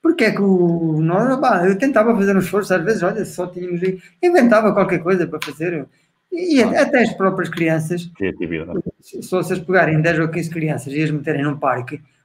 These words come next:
Speaker 1: ao fim de algum tempo eles inventaram um jogo e fazem coisas.
Speaker 2: Inventam um jogo elas, exatamente.
Speaker 1: E às vezes muito cansativas, lá está a parte cardiovascular, outras vezes mais baseadas na, na, na, na, na explosão e na força e nisto, e, pá, e andam penduradas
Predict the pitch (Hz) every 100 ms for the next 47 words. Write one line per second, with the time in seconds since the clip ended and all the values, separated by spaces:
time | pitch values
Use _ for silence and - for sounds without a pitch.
0 | - 214 185 214 196 202 190 202 190 208
1 | 208 208 196 202 202 196 202 202 190 196
2 | 190 185 190 185 175 190 147 117 107 113
3 | 104 101 92 90 104 90 92 92 98 294
4 | 262 214 196 208 196 208 196 170 - 196
5 | 269 247 233 - _ 165 170 170 165 160
6 | 160 151 170 156 147 - 143 143 190 185
7 | - _ - 233 233 196 208 175 180 185
8 | 160 175 175 170 156 160 160 156 - -
9 | 160 165 160 151 151 160 _ 156 151 143
10 | 143 147 139 - 139 117 143 170 151 143
11 | - 147 185 196 - 156 147 185 185 170
12 | - - _ 147 143 147 143 _ _ -
13 | 185 - 160 156 156 160 160 165 156 160
14 | 151 135 165 202 180